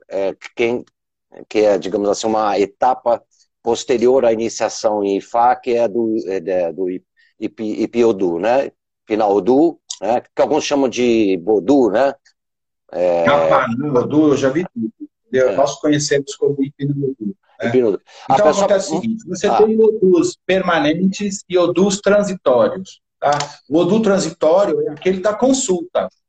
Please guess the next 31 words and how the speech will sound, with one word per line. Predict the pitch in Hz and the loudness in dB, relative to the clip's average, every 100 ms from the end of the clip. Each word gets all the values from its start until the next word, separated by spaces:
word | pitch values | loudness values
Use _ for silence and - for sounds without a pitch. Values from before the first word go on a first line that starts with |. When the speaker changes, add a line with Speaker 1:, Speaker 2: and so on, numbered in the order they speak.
| _ | _
Speaker 2:
Quando | 135 135 | -6 -4
você | 151 147 | -2 0
vai | 156 151 | 0 -2
buscar | 147 151 139 | -4 -2 0
uma | 127 | -2
consulta, | - 120 113 151 170 175 | -4 -8 -6 -4 -4 -4
você | 151 - 151 | -4 -6 -6
vai | 143 | -6
buscar | - - 135 | -6 -4 -2
um | 127 | -2
problema, | 123 104 131 151 165 151 | -6 -6 0 2 2 0
você | 127 - | -6 -6
vai | 131 | -6
querer | - 131 | -6 -8
resolver | 127 127 120 113 135 | -6 -8 -10 -6 -6
uma | 123 117 | -4 -10
situação, | - 117 - - 143 160 165 _ _ | -6 -6 -4 0 2 2 -2 _ _
então | 151 165 | -2 -2
você | 165 156 | 0 -4
tem | 156 151 | -4 -2
um | 151 | 0
determinado | 143 147 139 135 127 131 | 0 0 0 0 0 0
Odu | 131 151 | -2 -2
que | 165 | -2
aparece | 160 151 127 147 - 165 | -2 0 2 0 0 -6
naquela, | 139 131 - 117 113 107 101 _ _ _ | -8 -6 -2 0 4 2 0 _ _ _
naquela | 117 117 117 113 | -6 -2 0 0
consulta, | 123 135 - 156 190 | 0 -2 0 0 2
ele | 185 | 2
é | 175 | 2
transitório. | 185 185 - 156 135 120 104 | 2 0 0 2 2 2 -2